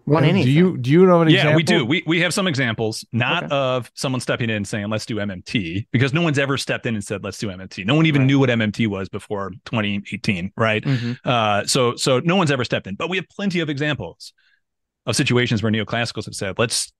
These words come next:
Speaker 3: do what we think we need to do here," and we have the outcomes of that. The closest we've ever really had to a true M M T event was what happened post-covid.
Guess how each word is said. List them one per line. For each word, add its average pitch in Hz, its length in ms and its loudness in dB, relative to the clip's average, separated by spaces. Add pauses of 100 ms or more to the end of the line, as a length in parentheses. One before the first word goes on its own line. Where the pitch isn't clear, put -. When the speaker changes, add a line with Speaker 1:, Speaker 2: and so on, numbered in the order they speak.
(140)
Speaker 3:
do 170 340 2
what 156 140 0
we 131 120 -2
think 143 200 -4
we 127 100 -2
need 120 120 -2
to 107 80 -8
do 123 140 -2
here," 95 340 -12 (300)
and 131 100 2
we 127 80 4
have 143 240 0
the 104 120 0
outcomes 107 340 -6
of 104 80 -12
that. 110 100 -10
The 156 80 -2
closest 214 460 0
we've 139 120 0
ever 131 200 0
really 113 240 -4
had 95 400 -10
to 113 100 -4
a 107 60 0
true 135 420 2 (340)
M 156 140 0
M 156 140 2
T 131 220 -2
event 92 520 -8 (420)
was 123 840 2 (240)
what 123 180 -2
happened 117 260 -2
post-covid. 101 540 -8